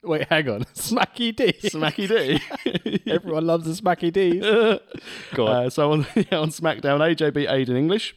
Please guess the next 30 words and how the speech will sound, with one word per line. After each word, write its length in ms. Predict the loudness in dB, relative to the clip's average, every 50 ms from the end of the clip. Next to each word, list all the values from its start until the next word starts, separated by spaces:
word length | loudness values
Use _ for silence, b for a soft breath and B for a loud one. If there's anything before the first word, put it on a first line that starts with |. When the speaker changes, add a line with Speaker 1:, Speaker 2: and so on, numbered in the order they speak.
| _
Speaker 2:
so 220 | -4 -2 0 2 2
I 80 | 2
get 100 | 2 0
Speaker 1:
Mm. 40 | -2
Speaker 2:
my 100 | -2 -4
three 200 | -4 -2 -2 -2
points 260 | 0 -2 -2 -2 -2
for 60 | -2 0
that. 240 | 0 0 -2 -6 b b b b b b b b b b
And 160 | -2 -2 -2 -4 _ -2
Asuka 460 | -2 0 -2 -2 -4 0 0 0 0 0
and 140 | -2 -2
James 320 | 0 0 0 0 -2 -2 -2
Ellsworth 560 | 0 0 0 0 0 0 2 2 2 2 0 -4 _
had 140 | -6 -4 -4
a 40 | -4
double 340 | -2 0 0 0 0 -2 -2
count 340 | -2 -2 0 0 0 0 2
out, 320 | 2 2 0 -2 -4 -8 -18 B B B B B
so 140 | B -6 -4
I 40 | -4
get 160 | -4 -4 -2
one 280 | -2 0 0 0 0 -2
point 260 | -2 -2 -2 -2 -2
for 140 | -4 -4 -2
Asuka. 480 | -2 -2 -4 -4 -4 -4 -2 -2 -4 -6 B B B B
Speaker 1:
That's 100 | B -8
what 120 | -6 -6 -6
the 60 | -4
totals. 460 | -2 -2 -2 -2 -2 -6 -10 -12